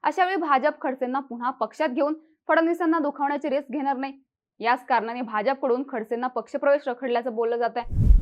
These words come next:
खडसेंचा भाजप प्रवेश रखडण्यामागे दुसरं नाव आहे ते गिरीश महाजन यांचं. एकनाथ खडसे आणि गिरीश महाजन यांच्यात असलेला संघर्ष संपूर्ण महाराष्ट्राने पाहिला.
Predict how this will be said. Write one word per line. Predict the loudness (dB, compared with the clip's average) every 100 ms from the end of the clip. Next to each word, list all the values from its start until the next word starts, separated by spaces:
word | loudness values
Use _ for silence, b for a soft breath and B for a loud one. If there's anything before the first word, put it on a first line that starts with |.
| 6
खडसेंचा | -2 -2 -2 0 0
भाजप | -2 -2 0
प्रवेश | 0 0 0 -2
रखडण्यामागे | -4 -2 -2 0 0 0 0
दुसरं | -2 -2 0 2
नाव | 4
आहे | 2 0 -4
ते | -4
गिरीश | -4 -4 -6
महाजन | -8 -10 -8
यांचं. | -8 -4 -6 -6 _ _ _ -14 -8
एकनाथ | -6 -2 -2 0
खडसे | -4 -4 -4
आणि | -4 -4
गिरीश | -4 -4 -2
महाजन | -2 0 -2 -2
यांच्यात | -4 -4 -4
असलेला | -2 -2 -2
संघर्ष | -4 -8 -6 -6 -4
संपूर्ण | -6 -6 -6 -4
महाराष्ट्राने | -4 -4 -6 -6 -6
पाहिला. | -2 -2